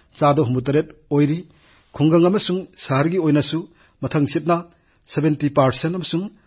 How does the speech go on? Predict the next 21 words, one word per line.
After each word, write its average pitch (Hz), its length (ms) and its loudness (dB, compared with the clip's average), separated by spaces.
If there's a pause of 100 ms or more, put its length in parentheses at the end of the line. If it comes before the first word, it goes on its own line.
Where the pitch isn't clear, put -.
(180)
ꯑꯩꯠꯇꯤ 151 380 -8
ꯑꯩꯠ 180 260 0
ꯄꯥꯔꯁꯦꯟꯠꯅꯤ꯫ 117 500 -2 (480)
ꯆꯍꯤꯒꯤ 214 360 4
ꯍꯤꯁꯥꯕꯇ 190 400 2
ꯌꯦꯡꯂꯨꯔꯒꯗꯤ, 135 580 2 (540)
ꯑꯁꯥꯝꯒꯤ 185 420 0
ꯃꯤꯁꯤꯡ 185 340 0 (540)
ꯇꯦꯟ 208 220 8
ꯃꯤꯂꯤꯌꯟꯗꯤ 143 500 4 (720)
ꯆꯍꯤ 147 220 0
ꯇꯔꯥꯃꯉꯥꯗꯒꯤ 156 680 4 (400)
ꯀꯨꯟꯊ꯭ꯔꯥ 131 300 0
ꯃꯔꯤ 135 240 2 (200)
ꯐꯥꯎꯕꯒꯤ 143 400 0
ꯃꯅꯨꯡꯗ 131 320 0
ꯂꯩ꯫ 117 160 -8 (580)
ꯇꯁꯦꯡꯅꯃꯛ 214 540 0
ꯑꯐꯕ 151 320 2 (680)
ꯁꯛꯇꯝꯅꯤ꯫ 135 500 -2 (580)
ꯔꯥꯖ꯭ꯌꯁꯤꯗ 170 540 2